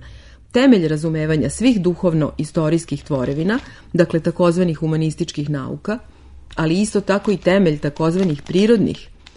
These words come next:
je nova faseta koju je humanističkom konceptu, čedu renesanse, dodala filozofija prosvećenosti. U istraživanju o principima ljudskog razumevanja i principima morala,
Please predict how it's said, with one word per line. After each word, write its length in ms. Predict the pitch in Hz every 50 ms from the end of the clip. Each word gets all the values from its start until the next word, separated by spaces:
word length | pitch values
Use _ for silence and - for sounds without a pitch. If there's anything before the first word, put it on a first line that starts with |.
| - - - -
je 160 | 160 170 160
nova 300 | 165 190 240 277 277 220
faseta 760 | - - 160 147 - - 139 135 143 - - - - - - - - -
koju 260 | - 160 156 156 143
je 80 | 151
humanističkom 800 | 147 - 151 143 143 139 175 196 - - 254 - - - 147 147
konceptu, 640 | - 143 120 131 143 - 160 - - - 233 247 - - -
čedu 320 | - 190 175 170 160 147
renesanse, 760 | 139 131 - - - - 151 135 139 143 147 - - 220 220 220 - - - - -
dodala 400 | 156 156 170 170 175 185 170 165
filozofija 560 | 151 - 160 156 151 143 147 143 - 160 151 143
prosvećenosti. 840 | - 147 - - - - - - - - - 143 - - - - - - - - - - _ _ - - _ _ _ _ _ _ _ _ _ _ _ _ _ _ - - - _ _ -
U 100 | 202 196
istraživanju 560 | 185 - 180 185 170 208 247 415 427 320 226
o 40 | 180
principima 520 | - 185 175 160 202 226 254 277 240 208
ljudskog 360 | 175 180 190 190 - 226 180
razumevanja 640 | 175 156 147 151 147 143 131 131 139 160 196 226 220
i 60 | 175
principima 560 | - 151 151 143 - 165 160 202 190 175 151
morala, 480 | 147 139 135 131 123 123 127 151 214